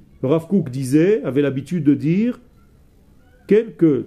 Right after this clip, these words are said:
tout ce que tu étudiais en Chutz Laaretz au niveau de tes livres, la Gemara, la Mishnah et la Torah, eh bien, quand tu viens en Eretz Israël, les lettres quittent le papier des livres et va s'habiller dans les arbres, dans les fruits, dans les fleurs et dans les plantes,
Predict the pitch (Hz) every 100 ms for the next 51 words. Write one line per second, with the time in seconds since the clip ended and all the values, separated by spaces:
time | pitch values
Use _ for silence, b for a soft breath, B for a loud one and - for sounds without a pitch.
0 | - 226 156 220 202 190 190 190 175 143
1 | 160 180 170 147 143 - 196 - - 165
2 | 156 151 139 120 139 131 135 147 135 -
3 | 127 135 202 202 151 117 127 123 139 139
4 | 131 123 113 135 135 131 123 120 113 120
5 | 123 165 254 - - - _ - - -
6 | - - 120 147 143 - - 143 135 143
7 | 180 214 202 185 170 160 156 160 143 147
8 | 190 165 - - 269 - - _ _ _
9 | _ _ _ _ _ - _ _ _ 135
10 | 143 190 180 190 202 147 139 185 233 254
11 | - _ - - - - - _ _ _
12 | _ _ 135 135 160 165 131 135 151 170
13 | 131 131 123 117 104 135 156 135 127 117
14 | 110 - 139 156 165 127 120 113 - 131
15 | 135 147 127 110 113 110 107 107 80 -